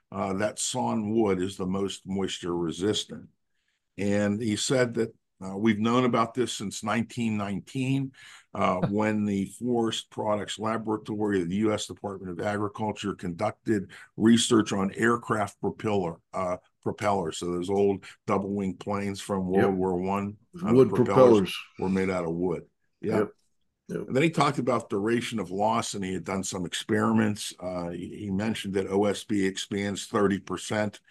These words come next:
Speaker 1: uh, in exposure to high relative humidity. Uh, talked about, uh, window, window failure caused by O S B expanding, uh,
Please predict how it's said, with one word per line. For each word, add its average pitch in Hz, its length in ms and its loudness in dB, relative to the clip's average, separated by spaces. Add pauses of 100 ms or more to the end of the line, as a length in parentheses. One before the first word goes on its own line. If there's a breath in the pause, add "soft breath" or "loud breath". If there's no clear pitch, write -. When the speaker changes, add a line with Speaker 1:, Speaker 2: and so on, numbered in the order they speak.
(320 soft breath)
Speaker 1:
uh, 90 260 -4
in 101 160 -2
exposure 101 640 0
to 90 160 -6
high 90 180 0
relative 90 500 -2
humidity. 113 640 2 (480 soft breath)
Uh, 85 200 -8
talked 104 260 -2
about, 90 360 -4 (120)
uh, 90 160 -4
window, 104 640 4 (160)
window 110 360 2
failure 120 580 2
caused 110 480 -6
by 98 240 -4
O 104 260 0
S 98 320 -6
B 107 280 0
expanding, 107 880 -4 (360 soft breath)
uh, 92 140 -6